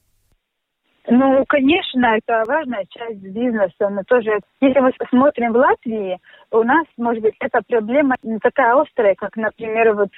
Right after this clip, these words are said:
в соседней, м, Эстонии, где коллеги, э, выяснили, что обрубают, э, лес тоже и в защитных территориях, где это вообще нельзя, как бы, делать.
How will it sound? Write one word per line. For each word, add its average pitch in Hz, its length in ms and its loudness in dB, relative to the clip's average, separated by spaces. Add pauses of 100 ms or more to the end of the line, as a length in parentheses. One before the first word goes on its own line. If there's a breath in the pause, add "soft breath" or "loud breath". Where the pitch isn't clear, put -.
в 208 100 -12 (120)
соседней, 214 840 2
м, 202 340 -10
Эстонии, 214 760 0
где 190 220 0 (560 loud breath)
коллеги, 208 600 0 (440 loud breath)
э, 190 240 2
выяснили, 202 540 0 (120)
что 196 320 4 (340)
обрубают, 202 840 -2 (100)
э, 196 400 2
лес 208 260 0 (140)
тоже 202 320 -2
и 214 120 0
в 190 160 -8
защитных 202 640 -2 (240)
территориях, 190 720 2
где 185 280 0
это 185 420 0
вообще 185 300 -2
нельзя, 196 400 0
как 170 180 -4
бы, 175 140 -6
делать. 165 420 0